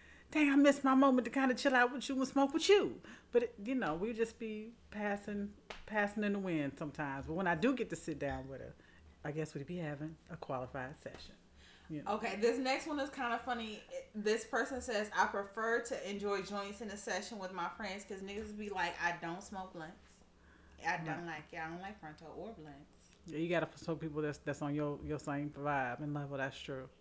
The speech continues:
Speaker 2: And then we have these corny things like, you know, kind of rules like puff, puff, pass. That's etiquette. Um, do not be that person that is just holding the weed
Speaker 1: Mm-hmm.
Speaker 2: and being like, "Okay, so," not holding the weed, but just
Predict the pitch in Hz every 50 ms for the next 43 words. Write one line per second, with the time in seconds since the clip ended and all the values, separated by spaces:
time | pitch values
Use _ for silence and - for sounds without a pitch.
0 | - - - - - - - - - - - - - - 240 247 240 247 247 247
1 | 254 269 330 302 285 247 247 240 214 240 240 254 - - - - 302 269 262 269
2 | 262 254 254 233 - 226 208 202 196 196 190 196 202 202 185 185 170 165 160 160
3 | 160 - - - - - - - - 214 226 214 202 190 185 180 - 202 202 202
4 | 196 196 190 165 170 185 190 185 180 175 175 175 170 175 175 190 180 160 160 156
5 | - - - 220 185 202 202 - 220 190 202 196 - 208 170 165 156 151 143 147
6 | 151 - - - - - 165 170 165 - - 156 165 156 147 - 165 151 151 165
7 | - - - - - - - - - - 180 185 180 175 175 175 208 247 269 277
8 | 269 254 233 214 208 214 220 208 202 196 196 - - 226 208 196 196 202 196 -
9 | 196 180 170 170 165 160 156 151 175 175 170 170 170 165 - 170 156 156 - -
10 | 165 165 160 165 165 160 156 143 147 151 151 156 165 202 202 - - - - -
11 | - - - 165 151 143 143 180 190 196 180 185 190 185 180 175 170 165 170 165
12 | 160 - - 202 233 233 - 214 202 196 196 196 196 190 - - 196 190 190 185
13 | 185 185 185 185 180 180 175 - - 208 277 311 311 - - - 233 226 247 240
14 | 247 247 247 247 247 254 262 254 247 214 208 202 196 190 196 190 -